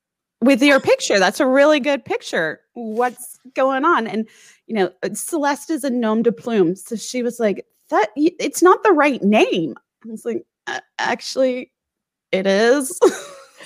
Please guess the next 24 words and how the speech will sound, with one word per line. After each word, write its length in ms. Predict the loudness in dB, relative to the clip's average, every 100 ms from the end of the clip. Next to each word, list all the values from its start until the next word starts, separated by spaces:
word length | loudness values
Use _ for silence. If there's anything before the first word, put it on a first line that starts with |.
| -20 -20 -20 -18 -14
So, 500 | -6 -2 0 0 -2 -2 2 4 4 4 2 -2
um, 600 | 0 4 4 4 2 -4 -10 -14 -4
you 120 | 0
know, 180 | 2 2
by 160 | 0
then 260 | 0 0 0
my 140 | 0
husband 580 | 0 -2 -2 -2 0 2
knew, 360 | 4 4 4 0
and 580 | 0 0 0 0 -2 -2
Instagram 640 | -4 -4 -4 -4 -4 -4 -2
outed 260 | -2 0
me 180 | 0 0
to 160 | 0 -4
a 40 |
few 220 | -2 0 2
more 240 | 4 4
of 60 | 2
my 160 | 0
teaching 580 | -2 -4 0 2 2 0
colleagues. 680 | -6 -8 -4 -2 0 -2 -6 _ -12
And, 600 | -8 -8 -8 -8 -8 -10 _
you 100 | 0
know, 280 | 2 2